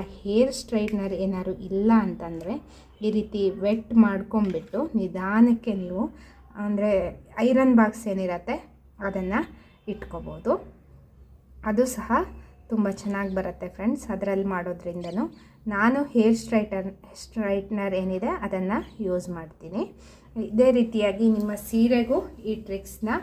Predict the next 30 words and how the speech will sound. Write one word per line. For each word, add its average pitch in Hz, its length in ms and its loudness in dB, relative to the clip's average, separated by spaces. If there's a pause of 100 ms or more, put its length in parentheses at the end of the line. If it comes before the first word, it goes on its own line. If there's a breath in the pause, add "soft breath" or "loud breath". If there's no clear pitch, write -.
(340 loud breath)
ಅಪ್ಲೈ 202 300 -4
ಮಾಡ್ಬೋದು. 175 500 -4 (480 loud breath)
Almost 208 360 2
all 262 200 -2 (100)
ಈಗ 240 140 0
ಎಲ್ಲರ 226 280 4
ಹತ್ರ 220 500 -2
ಹೇರ್ 208 240 -4
ಸ್ಟ್ರೈಟ್ನರ್ 214 720 -4 (160)
ಇರತ್ತೆ, 190 580 -8 (120)
ಅಂತಹವರು 233 580 6
ಇದ್-, - 920 -10
ಈ 233 120 8
ರೀತಿ 233 320 4
ಟ್ರಿಕ್ಸ್ನ 214 480 -6 (240)
ಯೂಸ್ 185 280 0
ಮಾಡ್ಕೋಬೋದು. 156 680 -10
ನೋಡಿ, 214 180 2
ಇವಾಗ 208 340 0
ಎಷ್ಟು 220 440 2
ನೀಟಾಗಿ 220 720 6
ಕುಚ್ಚು 240 480 -6 (320 loud breath)
ಇವಾಗ 214 440 4
ತಾನೇ 226 380 6
ಕಟ್ಟಿದ್ದೀನಿ 185 600 -4
ಅನ್ಬೇಕು, 165 500 -12
ಆ 185 180 0
ರೀತಿ 190 300 -6
ಇದೆ 165 320 -6
ಅಲ್ವಾ? 170 260 0